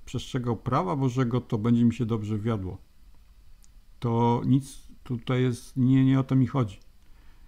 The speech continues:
Nic takiego. Chcę zachowywać prawość ze względu na Stwórcę,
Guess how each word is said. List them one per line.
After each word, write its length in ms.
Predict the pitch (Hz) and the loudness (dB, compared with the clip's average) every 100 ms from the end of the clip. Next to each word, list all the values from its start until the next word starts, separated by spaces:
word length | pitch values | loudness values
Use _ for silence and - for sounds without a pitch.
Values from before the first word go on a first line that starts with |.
| - - | -20 0
Nic 220 | 117 139 - | 2 2 0
takiego. 480 | 131 135 113 87 - - - - - | -2 -2 -4 -4 -14 -20 -20 -20 -20
Chcę 220 | - - | -8 -2
zachowywać 520 | 123 131 139 127 123 - | 0 0 0 2 0 -2
prawość 640 | 131 131 127 143 160 - | 0 0 2 0 -2 -2
ze 60 | 123 | -4
względu 400 | 117 127 131 139 | 0 2 4 4
na 160 | 131 | 4
Stwórcę, 600 | - - 135 - 110 101 | 0 -4 -6 -4 -6 -6